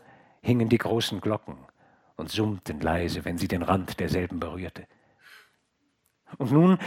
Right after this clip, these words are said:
trat sie rasch an die Schalllöcher, die nach der Stadtseite hin lagen, und stieß die hölzernen Läden auf, die sofort vom Wind gefasst und an die Wand gepresst wurden.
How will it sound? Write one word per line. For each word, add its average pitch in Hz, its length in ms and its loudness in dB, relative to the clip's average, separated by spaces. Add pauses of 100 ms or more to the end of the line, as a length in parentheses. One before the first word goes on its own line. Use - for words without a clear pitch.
(140)
trat 139 300 10
sie 147 160 6
rasch 123 300 8
an 135 140 0
die 131 120 4
Schalllöcher, 123 800 8
die 120 140 2
nach 104 140 6
der 104 140 4
Stadtseite 110 600 2
hin 120 200 4
lagen, 139 340 10 (420)
und 143 140 2
stieß 202 320 10
die 143 160 10
hölzernen 165 440 10
Läden 156 360 12
auf, 147 380 4
die 113 80 2
sofort 101 360 4
vom 110 200 2
Wind 160 260 4
gefasst - 420 4
und 135 120 0
an 127 80 4
die 131 120 4
Wand 135 240 6
gepresst - 420 -4
wurden. 87 280 -4